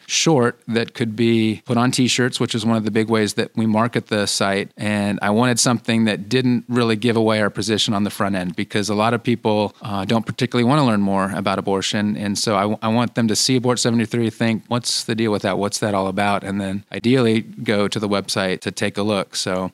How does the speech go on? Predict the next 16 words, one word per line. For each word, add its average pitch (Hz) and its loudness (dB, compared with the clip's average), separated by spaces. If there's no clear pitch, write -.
uh, 101 -4
the 113 2
name 127 4
itself 131 0
references 117 -2
nineteen 113 -2
seventy-three 113 -2
is 107 -2
the 107 -2
year 104 0
that 101 -4
Roe 107 -4
versus 101 -6
Wade 101 -4
was 98 -8
decided. 107 -2